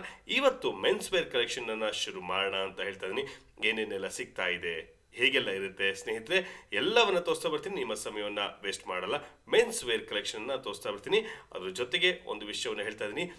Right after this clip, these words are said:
ಸೂರತ್ನ ನೀವು ಬರ್ತೀರಿ ಅಂತಂದ್ರೆ ಈ mask ನ ಹಾಕೊಂಡು ಬನ್ನಿ ಅಂತ ಹೇಳ್ತಾ ಇದೀನಿ. ಹಾಗಾಗಿ ನಿಮ್ಮ ಸುರಕ್ಷತೆ ನಮಗೆ ತುಂಬಾ, ತುಂಬಾ ಮುಖ್ಯವಾಗಿರುತ್ತೆ. ಹಾಗಾಗಿ ಸೂರತ್ ಅಂತ ಅಲ್ಲ, ನೀವು ಎಲ್ಲೇ ಹೋಗ್ತೀನಿ ಅಂದ್ರೂ ಪರವಾಗಿಲ್ಲ,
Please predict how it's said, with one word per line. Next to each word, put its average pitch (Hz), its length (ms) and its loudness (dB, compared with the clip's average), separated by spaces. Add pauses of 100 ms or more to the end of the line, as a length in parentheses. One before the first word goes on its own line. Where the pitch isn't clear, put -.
(120)
ಸೂರತ್ನ 202 800 0
ನೀವು 139 240 -2
ಬರ್ತೀರಿ 110 320 -2
ಅಂತಂದ್ರೆ 113 720 0
ಈ 98 120 0
mask 120 460 2
ನ 139 80 0
ಹಾಕೊಂಡು 113 540 0
ಬನ್ನಿ 104 240 -2
ಅಂತ 101 160 -4
ಹೇಳ್ತಾ 104 400 -4
ಇದೀನಿ. 143 280 0 (200)
ಹಾಗಾಗಿ 90 640 -4 (260)
ನಿಮ್ಮ 196 260 2
ಸುರಕ್ಷತೆ 135 760 0
ನಮಗೆ 104 260 -2
ತುಂಬಾ, - 300 -6
ತುಂಬಾ 101 280 -4
ಮುಖ್ಯವಾಗಿರುತ್ತೆ. 92 1040 -2
ಹಾಗಾಗಿ 95 460 -2 (360)
ಸೂರತ್ 247 480 2
ಅಂತ 101 200 0
ಅಲ್ಲ, 98 140 0
ನೀವು 98 460 -2
ಎಲ್ಲೇ 196 280 8
ಹೋಗ್ತೀನಿ 170 380 2
ಅಂದ್ರೂ 135 160 0
ಪರವಾಗಿಲ್ಲ, 101 560 2